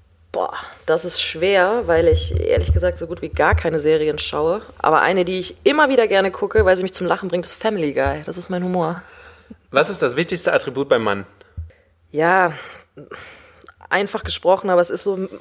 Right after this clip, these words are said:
Speaker 1: männliche Attribute wirklich. Also breites Kreuz, groß.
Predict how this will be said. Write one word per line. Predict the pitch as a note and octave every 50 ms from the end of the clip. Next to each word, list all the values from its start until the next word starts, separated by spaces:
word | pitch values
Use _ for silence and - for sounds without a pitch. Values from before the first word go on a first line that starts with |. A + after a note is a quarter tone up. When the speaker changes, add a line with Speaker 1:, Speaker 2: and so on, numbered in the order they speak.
| - -
Speaker 1:
männliche | C3+ E3 F3+ G#3 G#3+ A3 A3 G#3+ - -
Attribute | C#3+ F#3+ - - - G3+ E3+ F3 G3+ G#3 - -
wirklich. | A3 G3+ G3 G3+ G3+ - G3+ G3+ F3+ -
Also | C3+ F3 F3+ F#3
breites | F3 F3+ - - - F3 F#3+ G3+ G3+ G#3+ - -
Kreuz, | - - - F3+ F#3 G3 G3 G3 F#3+ - - - F3+ F#3+ F#3 F3 - - - _ - _ _ _ -
groß. | - - - F3 G3+ G#3+ G#3 G3+ - - - - - -